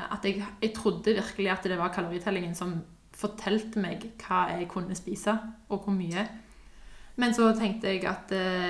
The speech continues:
jeg ikke ville ha det sånn lenger, at jeg, eh, var klar for å gi det et forsøk å slutte. Så jeg s-, gjorde det litt gradvis, sammenlignet med deg, at jeg beholdt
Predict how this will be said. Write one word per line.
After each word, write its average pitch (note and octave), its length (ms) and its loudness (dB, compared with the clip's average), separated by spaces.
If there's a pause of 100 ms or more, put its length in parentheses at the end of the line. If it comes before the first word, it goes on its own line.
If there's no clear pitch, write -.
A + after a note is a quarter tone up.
jeg F#3+ 140 2 (180)
ikke - 160 2
ville F3 180 2
ha F#3+ 160 10
det D4 120 6
sånn D4 180 6
lenger, C#4+ 380 4 (100)
at G3+ 160 0
jeg, F3 300 0 (100)
eh, E3+ 320 -4 (180)
var G#3 160 6
klar F#3+ 300 6
for F#3+ 160 0
å F#3 60 2 (260)
gi G3 160 2
det F#3 140 0
et - 100 -10
forsøk F3+ 320 -2
å F#3+ 80 0
slutte. - 380 2 (580)
Så - 160 8
jeg G3+ 160 6
s-, - 220 -4 (440)
gjorde G#3 240 6
det G#3+ 120 6
litt - 80 -8
gradvis, F3+ 560 4 (180)
sammenlignet F3 400 -2
med F3 80 2
deg, A#3 240 2 (100)
at G3 160 -2
jeg F3 300 -4 (720)
beholdt G#3 560 2